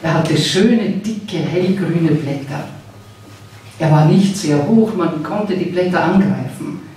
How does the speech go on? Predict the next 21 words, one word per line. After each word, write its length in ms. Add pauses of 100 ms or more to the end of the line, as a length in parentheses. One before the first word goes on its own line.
(420)
Sie 180
hatten 240
einen 300
süßlichen 580
Geschmack 560 (520)
und 160
waren 240
saftig 760
dick. 160 (840)
Jeden 400
Tag 380
holten 280
wir 160
ein 200
paar 440 (180)
und 160
verspeisten 720
sie. 280 (560)
Sie 160
waren 220
einfach 380